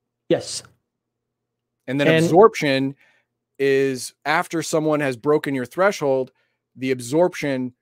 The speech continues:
Speaker 2: will, will take that damage, but the absorption will be lessened each time it takes damage on a one-for-one basis until the absorption is gone,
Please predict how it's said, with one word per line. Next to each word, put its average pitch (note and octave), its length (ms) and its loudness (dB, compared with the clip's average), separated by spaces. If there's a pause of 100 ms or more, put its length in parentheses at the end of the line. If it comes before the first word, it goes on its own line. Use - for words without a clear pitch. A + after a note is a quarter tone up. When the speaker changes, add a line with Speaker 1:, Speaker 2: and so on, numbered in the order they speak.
(120)
Speaker 2:
will, B2+ 580 0
will B2 200 -4
take D3+ 280 -4
that D3 200 0
damage, B2+ 640 -6 (840)
but C#3+ 400 0
the C#3 140 -4
absorption C#3 540 -2
will C#3 160 2
be B2+ 160 -4
lessened C3+ 640 -2
each D3+ 220 -12
time D3 300 -4
it B2+ 120 -8
takes C3 240 -6
damage D3 280 -2
on B2 80 -4
a B2 40 -2
one-for-one B2+ 520 -2
basis D3 360 -2
until C3+ 220 -4
the B2+ 80 -2
absorption B2 400 -4
is A2 100 -8
gone, D#3+ 380 0